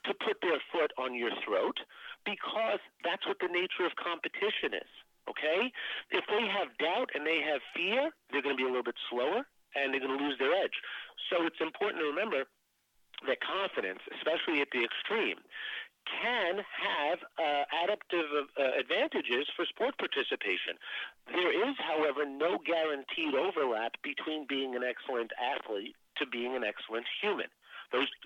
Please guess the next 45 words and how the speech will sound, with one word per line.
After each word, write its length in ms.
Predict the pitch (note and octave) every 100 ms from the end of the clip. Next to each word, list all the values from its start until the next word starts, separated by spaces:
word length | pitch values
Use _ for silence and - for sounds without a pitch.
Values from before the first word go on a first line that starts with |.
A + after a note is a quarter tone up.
| - C#3
those 180 | C#3
are 80 | C#3+
not 280 | B2 C#3 -
mutually 440 | C#3 D#3 - D3
inclusive, 540 | D#3 - G3 G3 G2 - - -
but 100 | B2+ D3
they're 160 | C#3
also 220 | C#3 D3
not 220 | C3 A#2 G#2+
mutually 520 | A#2 - A#2+ G2+ F#2+ - _
exclusive. 560 | C3 - - G2 E2+ - - - - - -
So, 240 | F3 C#3+ C3+
it, 480 | D#3+ D3+ - D3+ C#3+
and, 240 | D3 C3+
and 240 | D3 C#3+ B2
let's 240 | D#3+ D#3+ -
take 240 | F3+ -
that 240 | F3 A#3+ D3
one 160 | A#2+
step 160 | - B2+ -
further 320 | C#3 B2+ C3
also. 480 | G3 C4 - G#2+ - - - -
You 80 | E3
know, 80 |
uh, 240 | D3 F2+ - - -
sometimes 320 | - A3+ A3+
I'll 160 | E3+ D#3+
get 160 | F3 D3
referrals 480 | C3+ - D#3 C#3+
either 240 | A2+ G2 F#2+ G2
from 160 | F2+
agents 400 | E3+ D#3+ C3 A2
or 80 | -
courts 320 | - - -
or 80 | A#2
whatever, 400 | A2+ E3+ C#3 A2+
and 80 | A#2
they'll 160 | B2
say, 120 | - A#2+
you 120 | C#3
know, 80 | A#2+
"I 80 |
want 240 | B2+ D#3 E3+
you 80 | E3
to 80 | C#3